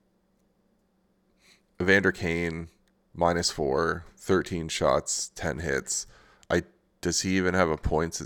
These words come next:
He does not have a point since he came back yet. He's been a <laughs> minus player every game. I mean, obviously, this is gonna, he's going seven five, two and two, four and three. Like, this is going to flip up. It probably will happen.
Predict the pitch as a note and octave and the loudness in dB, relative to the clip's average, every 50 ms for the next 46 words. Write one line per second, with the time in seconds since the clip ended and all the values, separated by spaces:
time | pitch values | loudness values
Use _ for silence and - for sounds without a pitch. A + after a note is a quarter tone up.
0 | - F2 F#2+ F#2+ F2 - - F#2+ F#2 F#2 F#2+ G#2+ A2 A2 A2 A2+ G2 G#2+ G#2 - | -6 -2 -2 -2 -2 2 6 6 6 6 6 6 6 6 6 6 4 2 2 0
1 | - G2+ F2+ F2+ F2 F2+ - - F2+ - - F2 - - F2 E2+ D#2+ D#2 D2 D#2+ | 2 4 4 4 2 -2 -4 -6 -6 -4 -6 -4 -2 -2 -2 0 2 2 2 2
2 | E2 - D#2+ D2+ D2+ D2+ D2+ - _ _ - - - - _ - F2 - - G2+ | 2 0 -2 0 0 0 -2 -4 _ _ -20 -20 -20 -18 _ -6 -4 2 2 2
3 | G2 G2+ F2+ E2 - - F#2+ G#2+ - C3+ G#2+ - - - - - G#2 G2+ G#2 A#2 | 4 4 4 6 6 6 8 6 6 6 6 4 8 10 10 10 10 8 8 8
4 | G2+ F2 - - - - - - - - G2+ F#2 B2 A#2 D#2+ F2+ B2+ A#2+ - _ | 6 6 8 6 4 4 2 0 2 4 2 2 2 4 2 0 0 -2 -6 _
5 | - _ _ _ _ _ _ _ _ - - - - - - - - - - - | -20 _ _ _ _ _ _ _ _ -20 -18 -16 -16 -16 -18 -18 -18 -20 -20 -20
6 | - - - - G2+ G2+ G2+ G2 G2+ F#2+ - - - F#2 F#2 G2+ G#2+ A2+ A2 - | -10 0 6 6 8 8 6 2 2 2 2 6 6 6 6 6 4 4 4 4
7 | - A2 G#2+ G2 G#2+ A2 G#2 G#2 G2+ G2+ A2+ G#2+ G#2+ G2+ G2 G#2+ G#2 G2 - - | 2 2 2 4 2 0 0 -2 0 0 2 2 2 2 2 0 -2 -2 0 4
8 | G2 F#2 F#2 F#2+ F#2+ F#2 - - F2+ F2+ F#2 F2+ F2 - E2+ F2 F2 E2+ - - | 6 6 6 6 4 0 2 2 2 2 2 0 4 6 6 6 6 4 2 0
9 | F#2 F2+ F2 E2+ - - F2 E2+ E2 - - D#2+ E2 E2+ D#2+ - - C#2 F#2 F#2 | 0 0 0 -2 -2 0 0 0 0 0 0 0 0 0 -4 -4 0 2 2 2
10 | F#2 - G2+ G#2 G2 G#2+ G#2+ G2 G2 - F#2 F2+ F#2 F#2 F#2+ F#2 - - F2 D#2+ | 2 0 -2 -2 -2 -2 -4 -2 2 2 4 4 4 2 0 -2 0 0 0 2
11 | - D#2+ D#2+ F#2 A2+ - - - D#2+ E2 _ _ - - - D2+ D#2 E2 E2 E2 | 4 4 4 4 4 2 -2 -2 -2 -4 _ _ -2 2 4 4 4 4 2 2
12 | D#2+ D#2+ D#2 E2 E2+ - - - - G#2 A2 B2+ - | 2 2 2 2 2 2 0 0 0 -4 -6 -6 -10